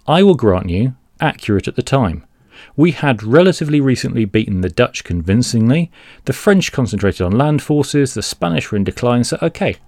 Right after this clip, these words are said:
you know what, I'm gonna accept that one. "Britons never, never, never shall be slaves." Well, okay, ignoring the past, when Britons clearly were enslaved by the Romans, but I suppose we can ignore that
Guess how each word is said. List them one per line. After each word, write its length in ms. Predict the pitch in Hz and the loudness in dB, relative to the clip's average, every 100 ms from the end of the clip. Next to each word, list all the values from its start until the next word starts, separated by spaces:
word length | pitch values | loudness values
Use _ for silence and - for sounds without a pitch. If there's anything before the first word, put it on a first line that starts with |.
| - | -6
you 80 | 202 | 0
know 160 | 196 | 2
what, 200 | 190 190 - - | 4 2 -2 -8
I'm 120 | 156 135 | -2 0
gonna 140 | 98 | 2
accept 460 | 104 - - 147 - | -2 -4 -6 -8 -8
that 180 | 87 | -8
one. 200 | 82 85 113 _ _ _ _ _ _ _ _ | -8 -10 -12 _ _ _ _ _ _ _ _
"Britons 540 | 156 170 196 180 165 | 4 4 4 0 0
never, 320 | 113 104 131 131 | 2 4 4 2
never, 260 | 127 120 | 2 2
never 440 | 120 117 113 120 110 | 2 2 2 0 0
shall 500 | - - 113 113 101 | -6 -2 0 0 -2
be 320 | 104 101 98 | 0 0 0
slaves." 800 | - - 123 117 92 80 - - - - - - - | -4 -6 0 0 0 -4 -10 -20 -20 -20 -20 -20 -6
Well, 240 | - 139 82 _ _ _ _ - - | 4 4 4 _ _ _ _ -6 -2
okay, 300 | - 82 - _ - | -2 -4 -8 _ -6
ignoring 480 | 110 120 135 123 107 | 0 4 6 6 4
the 80 | |
past, 580 | 101 - 180 90 123 - | 0 0 0 2 -2 -2
when 160 | 113 98 | -2 0
Britons 320 | 107 101 85 | 0 -2 -8
clearly 460 | - - 123 98 80 | -6 2 2 2 -2
were 160 | 78 | -6
enslaved 440 | 80 - 98 87 - | -8 -6 -6 -6 -4
by 100 | 85 | -4
the 100 | 80 | 2
Romans, 560 | 101 95 78 87 113 - - - - | 2 2 0 -4 -8 -12 -20 -18 -4
but 160 | - - - | -4 -4 -8
I 40 | |
suppose 280 | - 117 95 | -2 -2 -2
we 80 | 92 | -4
can 340 | - 151 147 | -6 -2 0
ignore 400 | 117 82 85 82 | 0 0 -4 -4
that 280 | 78 101 | -4 -6